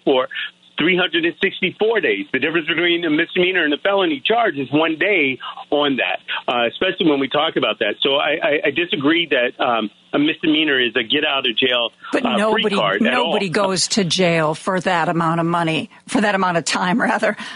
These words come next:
Speaker 2: on a misdemeanor charge. I mean, the reality is that it, it just doesn't work out that way. Um, and
Speaker 1: Well,
Speaker 2: let's go
Speaker 1: I
Speaker 2: back to something you said earlier. You said that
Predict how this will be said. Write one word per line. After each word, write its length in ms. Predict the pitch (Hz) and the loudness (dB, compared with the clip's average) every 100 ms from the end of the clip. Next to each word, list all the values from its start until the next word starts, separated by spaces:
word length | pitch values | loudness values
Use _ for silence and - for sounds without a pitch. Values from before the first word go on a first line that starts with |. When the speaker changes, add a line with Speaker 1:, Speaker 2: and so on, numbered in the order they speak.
| - | -6
Speaker 2:
on 200 | 220 214 | -2 0
a 40 | |
misdemeanor 680 | 196 185 - 190 180 165 151 | 0 0 0 0 2 0 0
charge. 480 | - 165 143 143 185 | 0 0 0 0 0
I 80 | |
mean, 160 | 196 196 | 0 0
the 100 | 196 | 0
reality 600 | 202 220 247 240 185 175 | 2 2 2 0 0 0
is 280 | 175 175 165 | 0 0 0
that 160 | 190 | 2
it, 220 | 190 190 - - - | 2 0 -4 -20 -2
it 160 | 226 196 | -2 0
just 260 | 220 - | 0 0
doesn't 400 | 226 208 202 190 | 0 0 0 2
work 300 | 185 180 165 | 2 2 2
out 240 | 226 277 202 | 0 0 2
that 260 | 160 - | 0 0
way. 400 | 175 165 139 - - - - - - | 0 2 0 -2 -10 -20 -20 -12 -4
Um, 220 | 226 220 | 0 0
and 280 | - 247 240 | 0 0 0
Speaker 1:
Well, 120 | 233 | 2
Speaker 2:
let's 160 | 311 - | 2 2
go 100 | - | 0
Speaker 1:
I 40 | |
Speaker 2:
back 220 | 254 277 269 | 0 0 0
to 80 | 262 | 0
something 340 | 269 220 233 | 0 0 0
you 140 | 208 220 | 0 0
said 240 | 226 196 | 0 0
earlier. 400 | 208 202 180 156 | 2 2 0 0
You 260 | 175 220 214 | 0 0 0
said 460 | - 214 196 185 | 0 2 2 2
that 280 | 202 196 185 | 2 2 0